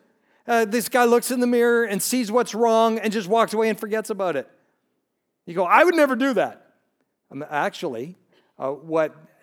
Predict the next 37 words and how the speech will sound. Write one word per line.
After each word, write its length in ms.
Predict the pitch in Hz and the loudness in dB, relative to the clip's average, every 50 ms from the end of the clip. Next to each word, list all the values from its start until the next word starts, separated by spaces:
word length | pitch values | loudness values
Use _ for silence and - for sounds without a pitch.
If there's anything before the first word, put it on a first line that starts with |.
| 147 | -18
James 320 | - 143 160 160 156 135 135 | -8 -6 -6 -6 -6 -6 -8
is 160 | 127 - - | -10 -10 -10
talking 420 | - 180 220 214 - - 151 131 | -6 -6 -6 -6 -6 -8 -10 -12
about 340 | 123 107 110 107 113 151 _ _ _ _ _ _ _ _ _ _ _ _ _ _ _ | -10 -10 -12 -14 -14 -18 _ _ _ _ _ _ _ _ _ _ _ _ _ _ _
is, 420 | - 147 143 143 135 127 123 - _ _ _ _ _ _ _ _ _ _ _ _ | -6 -4 -2 -2 -2 -4 -10 -18 _ _ _ _ _ _ _ _ _ _ _ _
uh, 100 | 135 131 | -8 -6
he-, 300 | 127 113 - - - - _ _ _ _ _ _ _ _ _ _ _ _ | -6 -8 -12 -18 -20 -20 _ _ _ _ _ _ _ _ _ _ _ _
looking 360 | - 165 208 220 226 247 247 247 | -4 -2 -2 0 0 0 0 0
into 120 | 226 208 | 0 0
God's 280 | 160 180 165 160 123 131 | 0 0 0 0 -2 -6
word 500 | 151 175 190 170 135 123 131 151 - - - | -6 -4 -4 -4 -4 -6 -8 -10 -14 -18 -14
and 100 | 139 131 | -14 -12
seeing 240 | - - 160 143 135 | -10 -10 -8 -8 -8
what 120 | 135 120 | -10 -10
you're 120 | 131 120 | -10 -10
like, 320 | 117 110 107 117 - _ _ _ _ _ _ - - _ _ _ _ _ _ _ - | -10 -10 -12 -14 -20 _ _ _ _ _ _ -20 -20 _ _ _ _ _ _ _ -10
and 120 | - 170 185 | -6 -4 -4
then 80 | 190 | -4
just 180 | 180 185 170 - | -4 -6 -10 -8
forgetting 360 | 202 190 170 190 220 233 220 | -8 -6 -4 -4 -4 -4 -8
about 200 | 247 240 233 123 | -8 -10 -10 -10
it 60 | 127 147 | -10 -10
and 120 | 143 131 | -8 -6
walking 300 | 135 143 - - 180 170 | -6 -6 -6 -6 -8 -10
away 260 | 160 170 185 170 151 - | -8 -8 -8 -10 -10 -8
and 160 | 143 139 139 | -8 -8 -4
not 200 | 143 143 165 185 165 | -4 -4 -4 -4 -6
making 340 | 151 151 - 160 160 165 135 | -8 -10 -10 -12 -16 -14 -12
any 220 | 143 139 151 151 | -12 -10 -10 -12
change. 420 | - - 175 185 196 202 156 _ _ _ _ _ _ _ _ _ _ _ _ _ _ _ _ _ _ _ _ _ _ _ _ _ _ _ _ _ _ _ | -14 -12 -14 -12 -14 -16 -20 _ _ _ _ _ _ _ _ _ _ _ _ _ _ _ _ _ _ _ _ _ _ _ _ _ _ _ _ _ _ _
And 340 | - 156 151 156 156 147 - _ _ _ | -8 -8 -6 -6 -8 -12 -16 _ _ _
some 300 | _ - - - 220 214 | _ -12 -6 -4 -2 -2
of 120 | 185 170 180 | -2 -2 -2
us 200 | 180 175 175 185 | -4 -4 -6 -6
may 120 | 175 170 | -8 -6
do 140 | 151 165 170 | -6 -6 -4
that 200 | 156 160 175 190 | -2 -4 -4 -6